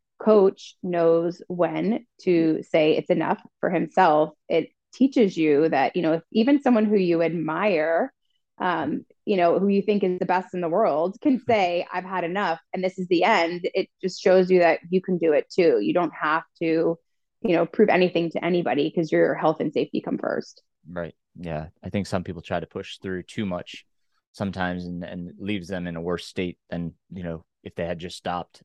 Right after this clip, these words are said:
Speaker 2: you know, they probably would have come back a lot quicker. Um, and, you know, there's a lot more repercussions, you know, there can be a lot more long-term repercussions. So, um, safety first. <laughs>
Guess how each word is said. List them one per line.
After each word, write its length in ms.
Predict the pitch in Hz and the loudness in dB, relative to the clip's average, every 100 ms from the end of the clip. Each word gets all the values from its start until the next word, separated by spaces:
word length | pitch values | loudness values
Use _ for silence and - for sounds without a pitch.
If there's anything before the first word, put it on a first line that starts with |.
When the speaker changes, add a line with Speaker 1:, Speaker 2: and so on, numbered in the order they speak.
| _ | _
Speaker 2:
you 100 | 95 | -18
know, 60 | 92 | -14
they 100 | 90 | -12
probably 300 | - 92 90 | -6 -4 -4
would 100 | 87 | -6
have 220 | 85 _ - | -10 _ -12
come 140 | 95 | -8
back 200 | 87 82 | -8 -8
a 40 | 82 | -8
lot 160 | 78 | -10
quicker. 340 | - - 82 - _ _ _ _ _ - | -12 -14 -14 -18 _ _ _ _ _ -14
Um, 380 | 90 82 78 76 _ _ | -10 -10 -12 -16 _ _
and, 220 | 120 123 117 | -6 -4 -4
you 180 | 113 | -4
know, 60 | 107 | -2
there's 140 | 98 | -2
a 40 | 113 | -2
lot 160 | 107 | -2
more 120 | 104 101 | -2 -4
repercussions, 680 | 101 107 - 104 - - - | -4 -6 -4 -4 -6 -18 -16
you 100 | 85 | -10
know, 80 | 82 | -8
there 100 | 87 | -8
can 80 | 92 | -6
be 60 | |
a 40 | 85 | -6
lot 160 | - | -6
more 140 | 87 85 | -8 -8
long-term 460 | 85 101 90 82 | -8 -10 -12 -14
repercussions. 920 | 82 87 - - 90 90 - - - - | -14 -16 -18 -18 -10 -10 -10 -18 -20 -20
So, 240 | - - - - - - _ _ | -12 -12 -14 -20 -20 -20 _ _
um, 360 | - - - - | -10 -8 -10 -10
safety 300 | - 113 104 | -4 -4 -4
first. 320 | 90 78 - _ _ | -12 -12 -14 _ _
<laughs> 220 | - | -8